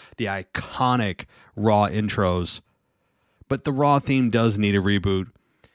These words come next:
Here's the thing, though. With this new era being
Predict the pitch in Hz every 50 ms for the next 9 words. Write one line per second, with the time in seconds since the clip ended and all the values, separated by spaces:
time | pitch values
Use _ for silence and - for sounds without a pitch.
0 | _ _ _ _ _ _ _ _ - 143 202 196 165 143 135 - - 107 95 87
1 | 78 78 73 73 - 120 131 131 151 - - 185 190 - - 120 123 117 110 107
2 | 104 - - 104 107 107 101 101 98